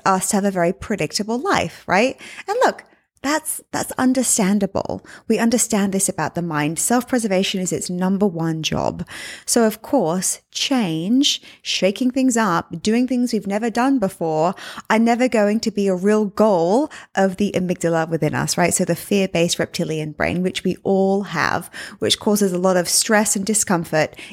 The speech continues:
in new situations. It makes us feel scared and often just wants us to retreat to our place of comfort and familiarity.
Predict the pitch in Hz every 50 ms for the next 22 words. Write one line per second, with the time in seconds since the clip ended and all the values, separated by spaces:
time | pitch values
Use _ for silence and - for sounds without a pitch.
0 | - - 185 180 170 165 160 165 - 170 165 - - 160 151 143 156 - - 135
1 | 156 151 165 - 175 175 170 - - 180 170 - - 156 151 147 - - - 196
2 | 185 180 180 180 - - - 220 - - 180 - - 180 175 - 190 180 180 -
3 | - 175 165 - 175 170 - - - 208 180 180 180 180 - - 220 214 208 208
4 | - - - - - - - - _ - - 226 190 - 180 175 - 196 175 175
5 | - - 180 - - - 185 170 165 - - 170 - - 165 160 - 165 151 151
6 | 139 139 - 80 78 - - - - - - - -